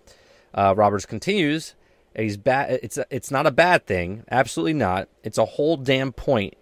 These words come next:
is feature creep, okay? And what he means by that is that he keeps coming up with more stuff to put in the game,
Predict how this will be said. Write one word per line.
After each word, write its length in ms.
is 160
feature 460
creep, 480
okay? 400
And 380
what 120
he 120
means 260
by 140
that 260
is 460
that 100
he 140
keeps 320
coming 240
up 180
with 220
more 460
stuff 600
to 80
put 220
in 100
the 60
game, 540